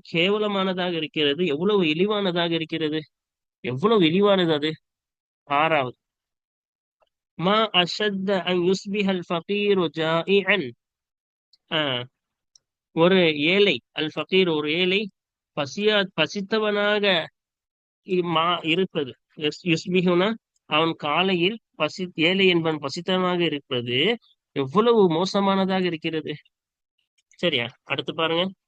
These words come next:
அக்பிஹ் பி-, அ, அக்பிஹ் பி அல்லா யுரஃப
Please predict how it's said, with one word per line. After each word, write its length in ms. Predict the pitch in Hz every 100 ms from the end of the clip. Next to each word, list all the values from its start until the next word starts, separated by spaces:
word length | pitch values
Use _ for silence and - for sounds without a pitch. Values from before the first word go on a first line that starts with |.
| _ _ _ _ _ _ _ _ _ _ _ _ -
அக்பிஹ் 560 | 160 - 214 214 220 - _ _ _ _ _ _ _ _ _ _
பி-, 240 | 170 165 -
அ, 100 | 165 147 -
அக்பிஹ் 480 | 151 190 185 202 - _ _
பி 140 | 151 165
அல்லா 400 | 170 190 190 185 180 156
யுரஃப 720 | 175 180 _ - 147 196 196